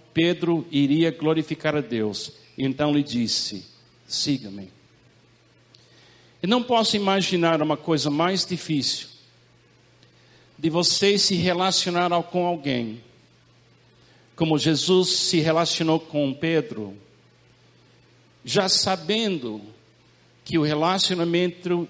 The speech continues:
en-, relacionamento entre os dois, Jesus e Pedro,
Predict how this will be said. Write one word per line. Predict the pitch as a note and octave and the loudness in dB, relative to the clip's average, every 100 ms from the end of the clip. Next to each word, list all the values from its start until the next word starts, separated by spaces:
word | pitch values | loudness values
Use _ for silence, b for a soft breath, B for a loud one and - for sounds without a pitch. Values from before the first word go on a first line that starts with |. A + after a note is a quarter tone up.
| - | -2
en-, | D#3+ D#3+ - | -2 -2 -6
relacionamento | C3+ D#3+ F#3 - F3 F3 D#3+ D#3+ | -2 0 0 -2 0 0 0 -2
entre | D3 D3+ D3 C3 - | -2 -2 -2 -2 -4
os | E3 D3 | -4 0
dois, | D#3 B2 A#2 - | 2 2 0 -4
Jesus | B2 C#3+ C3 D#3 F3 E3+ | -2 -2 0 0 0 0
e | E3 | -6
Pedro, | - E3 D3+ A#3 G3+ | -4 -2 -2 -4 -8